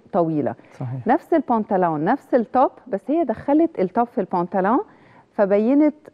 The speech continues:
Speaker 1: آه، طول الرجلين اكتر.
Speaker 2: مهم.
Speaker 1: هنا برضو ن-، شايفين انه لما قصرت ال-، التوب اللي هي لابساه شويه، بان انه رجليها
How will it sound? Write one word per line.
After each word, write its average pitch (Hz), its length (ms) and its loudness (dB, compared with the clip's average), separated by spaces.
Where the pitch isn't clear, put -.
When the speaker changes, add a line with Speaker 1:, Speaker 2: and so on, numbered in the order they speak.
Speaker 1:
آه، 170 160 4
طول 254 340 2
الرجلين 208 680 2
اكتر. - 420 -8
Speaker 2:
مهم. 113 220 -10
Speaker 1:
هنا 226 200 4
برضو 240 320 0
ن-، 214 160 -2
شايفين 247 680 0
انه 220 340 2
لما 165 460 0
قصرت 254 520 0
ال-، 156 540 0
التوب 165 460 0
اللي 170 140 -4
هي 208 260 0
لابساه 202 400 0
شويه، 254 560 0
بان 190 360 0
انه 175 200 0
رجليها 190 560 0